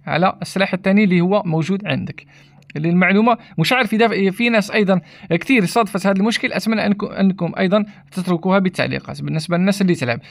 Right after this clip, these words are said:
حتى من ناحية صفيحة الدرع زي ما تلاحظون، يعني، لو تسوي، تريد تهيل أو تاخذ درع،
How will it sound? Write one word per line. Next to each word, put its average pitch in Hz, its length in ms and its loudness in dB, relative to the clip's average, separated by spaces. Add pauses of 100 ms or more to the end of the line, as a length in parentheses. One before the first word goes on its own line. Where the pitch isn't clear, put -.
(340)
حتى 294 340 0
من 240 160 4
ناحية 220 380 2
صفيحة 233 500 -2
الدرع 190 320 2
زي 190 140 0
ما 208 80 -2
تلاحظون، 175 320 -2
يعني، 185 240 2
لو 151 60 -2
تسوي، 160 520 -2
تريد 165 360 -2
تهيل 196 400 0 (360)
أو 139 80 -2
تاخذ 202 320 0
درع، 208 320 0